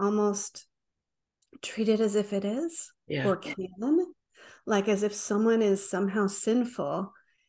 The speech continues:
Speaker 1: if they feel bad about something bad happening in their life. But why is that wrong? It's
Speaker 2: Mm-hmm.
Speaker 1: human. You
Speaker 2: Mm-hmm.
Speaker 1: know, I think, you know, we don't tell people, "Oh, you shouldn't feel happy when something happened that,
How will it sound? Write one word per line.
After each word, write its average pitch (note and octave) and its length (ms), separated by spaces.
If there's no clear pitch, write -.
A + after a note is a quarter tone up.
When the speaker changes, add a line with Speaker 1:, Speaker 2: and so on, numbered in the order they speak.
Speaker 1:
if G3+ 200
they G3 160
feel G#3+ 400
bad F#3+ 360
about F3+ 240
something F#3+ 460
bad F#3 260
happening G3 500
in G3 120
their F#3+ 140
life. G#3 400
But G3+ 240
why F#3 460
is D#4+ 260
that C4+ 300
wrong? - 440
It's F3+ 220
Speaker 2:
Mm-hmm. C#3 100
Speaker 1:
human. D4+ 480
You A3 120
Speaker 2:
Mm-hmm. G3+ 80
Speaker 1:
know, A3+ 420
I G3+ 140
think, G3+ 420
you A#3 140
know, G3+ 140
we G#3 180
don't A3+ 240
tell G#3 200
people, A3+ 400
"Oh, F#4+ 140
you G#3+ 120
shouldn't G#3 320
feel G3 180
happy A#3 500
when A3+ 160
something G3 320
happened B3 380
that, G3 160